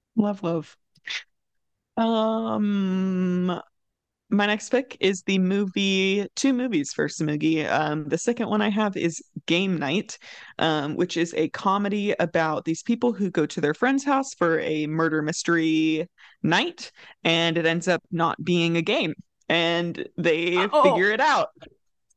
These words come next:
Speaker 2: Oh, no.
Speaker 1: Um, and it,
Speaker 2: <laughs>
Speaker 1: it's so good. I thought it was gonna be one of those, like, cheesy, like, meh movies, and I was so enthralled. Like, that's
Speaker 2: Nice.
Speaker 1: definitely worth watching. Yeah.
Speaker 2: Okay,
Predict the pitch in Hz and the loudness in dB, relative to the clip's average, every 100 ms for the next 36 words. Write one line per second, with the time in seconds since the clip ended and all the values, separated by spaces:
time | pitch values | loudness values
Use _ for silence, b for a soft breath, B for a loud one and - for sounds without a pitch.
0 | - 302 277 302 285 247 220 - - - | 4 4 6 4 4 4 6 4 4 2
1 | 381 349 302 302 _ - 269 - - 254 | 2 0 -2 -4 _ -2 -2 -4 -4 2
2 | 233 240 233 233 180 - 202 185 185 214 | 4 4 2 0 -2 0 0 2 2 2
3 | 220 247 - 269 233 208 208 190 180 170 | 2 0 0 0 2 2 2 0 0 0
4 | 143 - 180 185 196 202 202 196 202 190 | -2 -6 -2 0 0 0 0 0 0 2
5 | 185 180 160 156 147 - 254 240 226 226 | 2 2 2 0 -2 -2 0 0 -2 -6
6 | - 190 196 208 208 214 - 180 180 170 | -2 0 0 0 -2 -2 -2 0 2 0
7 | - - _ _ _ _ 180 190 - - | -2 -10 _ _ _ _ 0 0 -2 -10
8 | - - 196 175 147 - 131 - - - | -6 0 0 0 -2 -2 0 -2 -8 -2
9 | 180 165 - _ 202 180 160 196 185 170 | 0 0 -4 _ 0 0 0 -2 0 -4
10 | 160 147 - - - - - 202 233 - | -2 0 -2 0 0 0 0 -2 -2 0
11 | - - - _ B B 277 392 | 0 0 -6 _ B B -6 -4